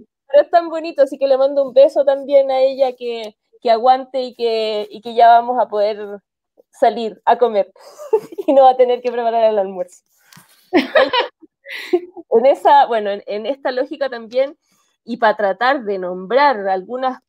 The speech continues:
Speaker 1: puntos súper importantes que van a ocurrir, que en realidad todos son importantes, esa es la lata de, de nombrar algunos por otros, pero ¿saben qué? Viene las chiquillas de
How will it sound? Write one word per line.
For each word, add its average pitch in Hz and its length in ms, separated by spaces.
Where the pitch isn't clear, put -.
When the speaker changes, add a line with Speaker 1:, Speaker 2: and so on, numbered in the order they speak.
Speaker 1:
puntos 277 400
súper 285 300
importantes 269 680
que 247 160
van 254 160
a 262 60
ocurrir, 262 420
que 226 100
en 226 80
realidad 233 420
todos 277 200
son 302 140
importantes, 277 1000
esa 302 180
es 302 60
la 302 120
lata 311 300
de, 294 280
de 285 120
nombrar 285 320
algunos 302 440
por 294 180
otros, 226 400
pero 220 340
¿saben 302 400
qué? 359 320
Viene 285 380
las 233 200
chiquillas 294 540
de 277 400